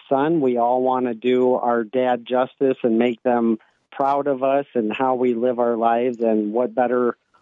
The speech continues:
way to make your dad proud of you than to write a story about a lesson that you've learned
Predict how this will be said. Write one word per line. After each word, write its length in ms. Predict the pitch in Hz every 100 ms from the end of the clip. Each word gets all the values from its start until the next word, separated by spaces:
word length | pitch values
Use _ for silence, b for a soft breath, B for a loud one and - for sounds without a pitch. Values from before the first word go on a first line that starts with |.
| _
way 300 | 120 135 135
to 100 | 131
make 300 | 127 131 120
your 80 | 127
dad 380 | 107 131 127 117
proud 240 | 131 127
of 100 | 123
you 260 | 123 127 127
than 220 | 117 113
to 60 | 110
write 300 | 117 120 120
a 60 | -
story 420 | - 120 123 120
about 440 | 110 113 110 107 104
a 80 | 117
lesson 500 | 107 127 123 135 123
that 160 | 120 107
you've 240 | 120 110
learned 480 | 113 120 120 120